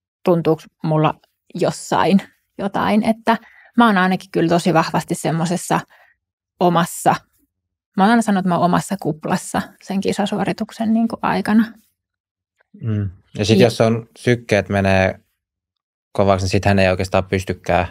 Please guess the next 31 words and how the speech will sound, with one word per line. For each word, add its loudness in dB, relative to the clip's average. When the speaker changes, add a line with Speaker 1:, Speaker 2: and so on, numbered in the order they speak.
Speaker 2:
enää -2
hirveästi. -2
Mut 2
sit 0
sanotaan 4
jollain 0
peruskestävyysvauhdilla, 2
niin 0
lenkillä, 0
si-, 2
semmosessahan 0
pystyy 2
Speaker 1:
Joo, 4
Speaker 2:
ajatella 4
vaikka 2
Speaker 1:
siinä 4
Speaker 2:
ja 2
mitä. 2
Speaker 1:
pystyy, 2
joo, 6
joo, 4
kyllä 6
tommo-, 0
tommosessa 0
kisassa -4
pystyy, -4
mutta 0
et 0
jos 0
olisi 2
niinku, 2